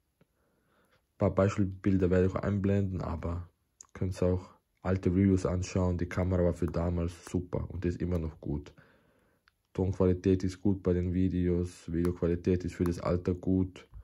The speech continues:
und Bildqualität auch gut. Die Taschenlampe ist auch relativ gut und ja, das wär's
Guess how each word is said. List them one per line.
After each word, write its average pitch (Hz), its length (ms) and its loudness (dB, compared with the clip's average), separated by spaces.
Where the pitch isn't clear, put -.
und 90 580 -2
Bildqualität 87 800 0
auch 95 320 0
gut. 90 540 -4
Die 92 100 -8
Taschenlampe 92 760 0
ist - 600 -4
auch 101 340 0
relativ 95 480 -2
gut 95 460 -4
und 90 640 -2
ja, 80 280 -4
das 90 300 -4
wär's 87 480 -2